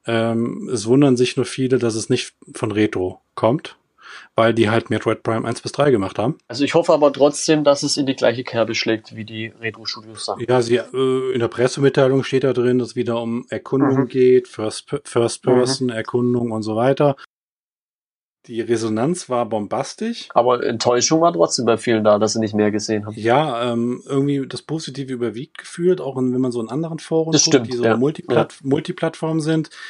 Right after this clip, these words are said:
Speaker 1: dann steht
Speaker 2: Mhm.
Speaker 1: überall, „Nintendo hat die E drei gewonnen,
Speaker 2: Mhm.
Speaker 1: Nintendo hat die E drei gewonnen.“
Speaker 2: Da hat, hat
Speaker 1: Und
Speaker 2: Nintendo
Speaker 1: wenn
Speaker 2: nur <laughs> eine halbe Minute gebraucht, um ein S im, im Weltall dafür, gell?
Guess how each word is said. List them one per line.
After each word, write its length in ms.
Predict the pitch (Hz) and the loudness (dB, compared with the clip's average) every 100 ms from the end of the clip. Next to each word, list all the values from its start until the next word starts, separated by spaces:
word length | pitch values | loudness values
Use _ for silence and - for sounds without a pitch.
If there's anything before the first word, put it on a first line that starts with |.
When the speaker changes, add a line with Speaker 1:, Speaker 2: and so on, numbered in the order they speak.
| - | -10
Speaker 1:
dann 120 | - 123 | -6 -2
steht 320 | - 156 127 | 2 2 2
Speaker 2:
Mhm. 80 | 165 | 0
Speaker 1:
überall, 360 | 165 160 151 | 2 2 2
„Nintendo 520 | 151 135 156 160 151 - | 0 0 0 0 0 -2
hat 80 | |
die 80 | 156 | -4
E 40 | 135 | -4
drei 220 | 131 127 | -2 -2
gewonnen, 240 | 113 123 | 0 0
Speaker 2:
Mhm. 40 | 110 | 0
Speaker 1:
Nintendo 300 | 107 139 147 | -2 -2 -2
hat 100 | 143 | -2
die 80 | 139 | -4
E 40 | 120 | -6
drei 240 | 139 151 | -4 -2
gewonnen.“ 380 | 123 107 131 160 - | -2 0 -2 -4 -2
Speaker 2:
Da 140 | 117 | 0
hat, 200 | 156 147 | 0 0
hat 100 | 135 | 0
Speaker 1:
Und 60 | 139 | 2
Speaker 2:
Nintendo 440 | 151 156 160 180 160 | 0 0 -2 0 0
Speaker 1:
wenn 40 | |
Speaker 2:
nur 320 | 156 165 208 - - | 0 2 0 -4 -16
<laughs> 200 | - - | -18 -4
eine 160 | 147 - | -4 2
halbe 260 | 160 151 | 0 2
Minute 360 | 147 143 143 - | 0 0 0 0
gebraucht, 440 | 180 - 151 151 | -2 2 2 2
um 120 | 175 - | 0 -2
ein 60 | 156 | 2
S 340 | 143 143 - | 2 2 -4
im, 200 | 143 147 _ _ - | -8 -8 _ _ -4
im 180 | 143 | 0
Weltall 400 | 123 131 131 120 | 2 2 4 0
dafür, 380 | 110 110 - 107 | 0 -4 -6 -6
gell? 220 | 110 127 | -4 -6